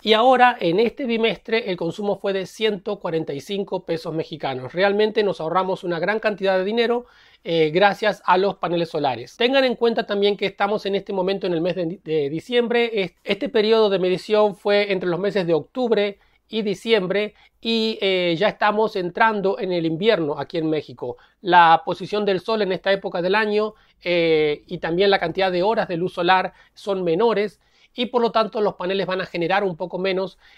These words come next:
eh, hasta que llegue nuevamente la época de verano. Sin embargo,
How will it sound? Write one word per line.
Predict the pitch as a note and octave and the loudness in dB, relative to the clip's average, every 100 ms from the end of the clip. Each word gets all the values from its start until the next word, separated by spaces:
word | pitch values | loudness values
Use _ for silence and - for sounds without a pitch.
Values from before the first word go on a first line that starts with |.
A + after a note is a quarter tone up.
| - | -4
eh, | F3 E3 D#3 D3 _ - | 4 6 6 4 _ 0
hasta | G3+ G3 A3 | 2 2 -6
que | F#3 G3+ G#3+ | -2 0 0
llegue | F#3 F#3 F#3+ | -2 -2 0
nuevamente | F#3 F3+ F3 F3+ F#3 F#3 - - - | 0 0 0 -2 -4 -6 -6 -20 -6
la | E3 | 0
época | D#3+ E3 D#3+ D#3+ | 0 0 -4 0
de | E3 E3+ | 0 0
verano. | C#3+ D3+ C3+ B2 | 0 0 0 -6
Sin | - B3 | -10 -4
embargo, | A#3+ A#3 A3+ G#3+ A3+ | 0 4 4 4 0